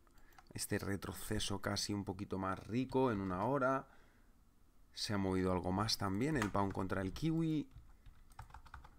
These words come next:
Poca cosa. Buenos días, Kevin. Sobre todo en días así.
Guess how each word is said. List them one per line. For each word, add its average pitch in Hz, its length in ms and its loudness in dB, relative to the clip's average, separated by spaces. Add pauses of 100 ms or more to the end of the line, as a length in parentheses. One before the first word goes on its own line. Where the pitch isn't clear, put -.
(1200)
Poca 104 260 4
cosa. 92 280 -4 (120)
Buenos 120 340 6
días, 117 260 4
Kevin. 123 560 8 (1120)
Sobre 120 240 2
todo 151 160 8
en 143 100 6
días 139 260 6
así. 101 440 -2